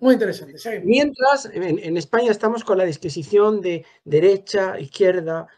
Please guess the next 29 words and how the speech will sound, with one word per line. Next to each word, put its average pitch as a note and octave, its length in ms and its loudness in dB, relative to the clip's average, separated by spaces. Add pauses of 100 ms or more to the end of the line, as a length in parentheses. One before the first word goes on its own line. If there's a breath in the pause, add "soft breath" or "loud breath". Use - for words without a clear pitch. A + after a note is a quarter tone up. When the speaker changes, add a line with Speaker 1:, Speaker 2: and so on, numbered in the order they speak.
(120 soft breath)
Speaker 2:
pesoe. C#3+ 300 0
Speaker 1:
Ah, A#3 180 6
sí. F#3+ 500 4
Speaker 2:
¿No - 400 0
os - 60 -16
dais F4 200 -4
cuenta C#4 380 -2
que G#3+ 320 -4 (320)
todo B3 300 6
está A3 380 -2
muy B3+ 320 -6
por A3 200 4
encima F#3+ 560 -4 (240 soft breath)
de E3 160 -4
todos, F3+ 480 -6
de E3+ 80 -6
estos F3+ 260 -6
dos E3+ 200 -6
partidos D#3 520 -6
que E3 100 -10
tenemos D#3+ 320 -6
en D3 100 -6
España? C#3+ 500 -6 (1200)
Speaker 1:
Sí, A#3 140 6
sí, G3+ 180 4
sí, F3+ 240 -6
sí. F3 180 -14 (840 soft breath)
Sí, A3 180 -4
sí. - 300 -4